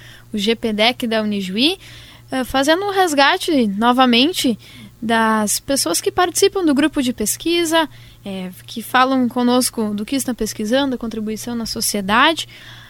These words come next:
As pessoas que já participaram do programa foi o professor Sérgio Alebran, coordenador do grupo de pesquisa, a estudante de jornalismo, bolsista de iniciação científica Luísa Gomes, e, por último, a bolsista de mestrado Tassiana Ribas,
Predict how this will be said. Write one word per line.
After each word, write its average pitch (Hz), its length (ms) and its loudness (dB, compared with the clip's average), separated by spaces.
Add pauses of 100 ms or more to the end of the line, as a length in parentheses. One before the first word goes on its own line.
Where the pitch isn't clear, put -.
(220)
As - 80 -6
pessoas 311 380 -2
que 302 180 0
já 277 280 4
participaram 247 720 0
do 240 100 0
programa 226 540 0
foi 226 200 -2
o 202 40 -4
professor 220 400 -6
Sérgio 220 600 0
Alebran, 302 640 2
coordenador 254 840 2
do 226 120 0
grupo 214 240 -4
de 185 100 -8
pesquisa, 302 560 -4 (680)
a 240 100 2
estudante 247 680 4
de 233 160 -2
jornalismo, 233 840 0
bolsista 233 720 -2
de 220 120 -4
iniciação 226 480 0
científica 214 560 -4
Luísa 208 320 -2
Gomes, 254 480 0 (540)
e, 320 260 2 (100)
por 415 160 2
último, 339 580 -2
a 247 260 4
bolsista 240 580 -2
de 247 120 0
mestrado 247 540 0
Tassiana 220 420 -2
Ribas, 294 560 0